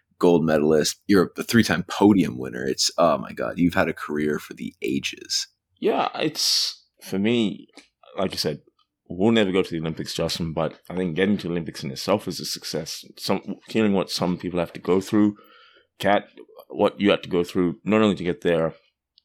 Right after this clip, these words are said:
Speaker 2: the first couple of times, but also with the sport coming back the next time around.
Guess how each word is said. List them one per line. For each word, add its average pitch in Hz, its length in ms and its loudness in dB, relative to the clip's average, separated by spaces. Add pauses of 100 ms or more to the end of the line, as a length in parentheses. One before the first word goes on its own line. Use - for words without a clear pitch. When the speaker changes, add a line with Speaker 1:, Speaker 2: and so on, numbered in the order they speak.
Speaker 2:
the 98 60 -6
first - 600 0
couple 85 200 0
of 78 60 -6
times, 80 280 -4
but 78 100 -10 (180)
also 90 500 2 (480)
with 98 220 2
the 82 80 -2
sport - 380 0
coming 80 260 -4
back 98 320 0
the 80 80 -12
next 95 260 -4
time 85 180 -4
around. 73 360 -8